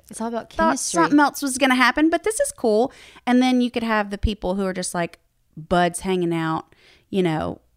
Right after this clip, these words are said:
Speaker 2: shooting the shit in the room and being like, "Yes, this is the song that is supposed to happen today."
Speaker 1: Because they get to truth place faster.
Speaker 2: Yes.
Speaker 1: Because probably they're all really, they enjoy life and they're just
Speaker 2: Yeah.
Speaker 1: writing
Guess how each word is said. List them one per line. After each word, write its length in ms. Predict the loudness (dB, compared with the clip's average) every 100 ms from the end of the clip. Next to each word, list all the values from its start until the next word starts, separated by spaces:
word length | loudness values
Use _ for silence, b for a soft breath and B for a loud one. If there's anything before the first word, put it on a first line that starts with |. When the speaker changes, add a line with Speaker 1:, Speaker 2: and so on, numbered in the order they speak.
| _ _ _ _ -16
Speaker 2:
shooting 380 | -12 -12 -8 -8
the 60 |
shit 220 | -6 -8 -6
in 60 |
the 80 | -4
room 260 | -4 -4 -6
and 240 | -6 -8
being 240 | -6 -6 -8
like, 240 | -12 -16
"Yes, 520 | -14 -14 -12 -12 -12 -10
this 200 | -6 -6 -6
is 120 | -8
the 100 | -6
song 360 | -4 -4 -6
that 240 | -8 -10 -12
is 100 | -14
supposed 340 | -10 -10 -10 -10
to 60 |
happen 300 | -12 -12 -14
today." 360 | -14 -12 -12 -14 b
Speaker 1:
Because 280 | -6 -4 0
they 100 | 0
get 200 | 0 -2
to 180 | -2 -4
truth 420 | -4 -2 -2 -2
place 300 | -2 -2 -2
faster. 420 | -2 -2 -4 -4
Speaker 2:
Yes. 140 | -2 0
Speaker 1:
Because 320 | 2 2 2
probably 580 | 2 2 2 0 -4 -4
they're 160 | 0 4
all 320 | 4 4 0 -10 -2
really, 400 | 2 2 2 -2 _
they 140 | -4 -4
enjoy 380 | -2 0 2 4
life 320 | 4 4 0
and 80 | -4
they're 260 | -2 -4 -10 -14
just 340 | -10 -10 -2
Speaker 2:
Yeah. 100 | 2 4
Speaker 1:
writing 320 | 2 -4